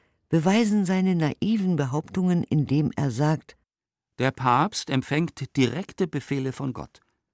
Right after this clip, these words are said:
Speaker 2: Er nennt sich den Sohn Gottes, Stellvertreter Christi. Der Papst und Gottheit sind eins,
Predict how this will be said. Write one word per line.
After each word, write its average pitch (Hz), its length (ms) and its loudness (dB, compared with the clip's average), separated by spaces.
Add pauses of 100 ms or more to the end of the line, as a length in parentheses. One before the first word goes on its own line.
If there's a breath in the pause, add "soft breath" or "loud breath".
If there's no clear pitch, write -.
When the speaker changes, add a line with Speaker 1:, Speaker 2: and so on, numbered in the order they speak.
(220)
Speaker 2:
Er 113 120 0
nennt 170 160 -2
sich 131 200 -6
den 110 240 0
Sohn 120 400 2
Gottes, - 480 -10 (260 soft breath)
Stellvertreter 120 800 -4
Christi. - 440 -12 (680)
Der 85 120 -2
Papst - 460 -4
und 80 200 -10
Gottheit 95 420 -6
sind - 260 -8
eins, 80 300 -4